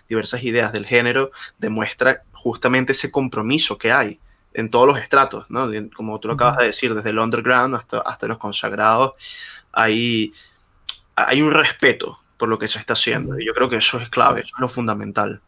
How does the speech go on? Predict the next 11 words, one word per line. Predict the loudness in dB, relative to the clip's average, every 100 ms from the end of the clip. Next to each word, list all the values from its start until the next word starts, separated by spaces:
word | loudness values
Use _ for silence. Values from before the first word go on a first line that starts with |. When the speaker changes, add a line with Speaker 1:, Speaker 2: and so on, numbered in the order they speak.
| _ _ _ _ _ -16
Speaker 2:
Sí, | -12 -12 _ -20 -4
claro, | 2 4
porque | 2 0
además, | 0 0 0 -2 -4 -10 _ _ _ _ 0
eh, | 2 4 2 -2 -12 -12
el, | -8 -8 0
lo | 2
más | 2 2
importante | 2 2 0 0 -2 -2 -6 -8 _ _ _ -4
de, | 0 0 -2
de, | -4 -2 -4 -10